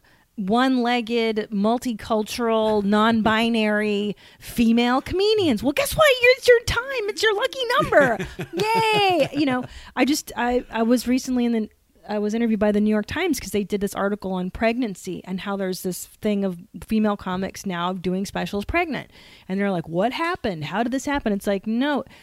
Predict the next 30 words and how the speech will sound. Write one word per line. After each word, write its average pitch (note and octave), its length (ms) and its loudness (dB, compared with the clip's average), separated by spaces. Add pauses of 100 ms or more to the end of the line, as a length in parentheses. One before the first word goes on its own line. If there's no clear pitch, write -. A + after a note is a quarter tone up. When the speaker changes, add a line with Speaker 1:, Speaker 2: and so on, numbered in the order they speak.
(420)
Speaker 1:
Pregnancy C#4+ 560 2
and A#3 100 2
having A#3 300 -2
children B3+ 460 0
was G3 120 -4
considered G3+ 320 -6
a F#3 60 -2
liability F3 840 -2
back F#3 300 -4
in F#3 140 -2
Joan F3+ 240 -4
Rivers' G3 440 -2
time. F3 260 -10
They A3+ 100 -2
had - 180 0
Speaker 2:
Oh, - 60 0
Speaker 1:
to - 40 2
Speaker 2:
yeah. D3 220 2
Speaker 1:
hide G4+ 380 2
the C#4 100 0
fact. - 380 -6
She - 100 -2
couldn't E4 220 2
say D#4 240 0
she - 120 -4
was A#3+ 120 0
pregnant A3+ 360 0
on A3+ 120 -2
Speaker 2:
Yeah. F#3 100 -4
Speaker 1:
television. A3 640 -4